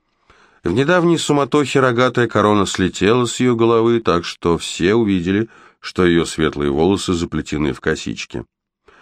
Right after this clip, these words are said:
«Ты спасла меня и моих троблинов, дохлячка», сказала она.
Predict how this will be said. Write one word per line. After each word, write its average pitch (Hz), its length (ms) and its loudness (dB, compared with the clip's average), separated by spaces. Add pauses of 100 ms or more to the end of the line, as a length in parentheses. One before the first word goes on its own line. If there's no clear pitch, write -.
(380)
«Ты 104 120 0
спасла 101 500 0
меня 98 400 2
и 92 40 0
моих 90 300 -2
троблинов, 87 580 0
дохлячка», 82 720 -4 (260)
сказала 76 500 -2
она. 76 300 -2